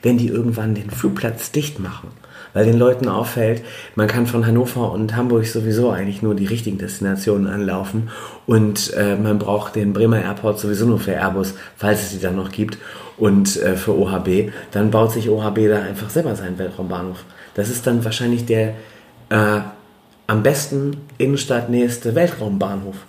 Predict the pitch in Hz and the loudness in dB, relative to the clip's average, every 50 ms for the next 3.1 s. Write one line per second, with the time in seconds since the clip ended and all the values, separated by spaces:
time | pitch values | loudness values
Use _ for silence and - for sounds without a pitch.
0 | _ _ _ _ _ _ _ _ _ _ _ _ _ _ - - - _ - _ | _ _ _ _ _ _ _ _ _ _ _ _ _ _ -20 -20 -20 _ -20 _
1 | _ - - - 117 113 113 113 120 123 123 127 120 117 120 117 113 95 101 98 | _ -20 -6 -2 0 0 2 2 2 2 2 2 2 2 2 0 0 0 -2 -2
2 | 110 120 113 113 113 117 120 117 113 110 107 107 107 87 95 104 98 98 101 98 | -2 0 2 2 2 4 4 4 4 4 2 0 0 -2 -4 -2 -2 -2 -2 -4
3 | 101 | -6